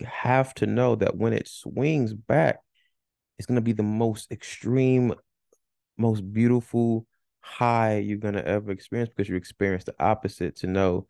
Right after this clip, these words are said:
that I ex-, I prefer this and I'm grateful for this, right? When you, it's like, for example, let's say you go without your favorite, your,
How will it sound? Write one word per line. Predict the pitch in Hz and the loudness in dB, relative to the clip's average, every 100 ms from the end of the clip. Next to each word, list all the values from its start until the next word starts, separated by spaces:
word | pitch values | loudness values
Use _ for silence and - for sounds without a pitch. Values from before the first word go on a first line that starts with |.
| _ _ _ - | _ _ _ -2
that | 87 | 0
I | - 95 95 | 4 4 2
ex-, | - - - | 0 -6 -2
I | 87 | -2
prefer | 87 - 90 - 87 85 | -2 -6 -6 0 0 0
this | 92 90 - | 2 0 -2
and | - | -6
I'm | 82 82 | -6 -2
grateful | 87 90 - | 0 0 -2
for | - - 98 | -6 0 0
this, | 95 - - - _ _ _ _ _ _ _ _ _ - | 2 -4 -6 -12 _ _ _ _ _ _ _ _ _ 0
right? | 92 101 110 - _ _ _ _ _ _ _ _ _ _ _ _ _ - | 2 4 0 -4 _ _ _ _ _ _ _ _ _ _ _ _ _ -2
When | 104 104 | 0 2
you, | 110 123 120 120 113 113 113 _ _ _ _ _ _ | 4 4 4 4 2 -2 -10 _ _ _ _ _ _
it's | 117 - | -6 -2
like, | - 131 | 0 -2
for | - 151 | 0 0
example, | 151 131 123 113 101 - - 110 _ _ _ | 0 2 0 0 -2 -4 -4 -10 _ _ _
let's | 110 113 | -2 2
say | 135 | 2
you | 127 | 2
go | 123 120 | 2 2
without | 117 113 113 - | 2 0 -2 -2
your | 104 | -8
favorite, | - 107 104 101 - | -2 -2 -2 -4 -6
your, | 95 | -8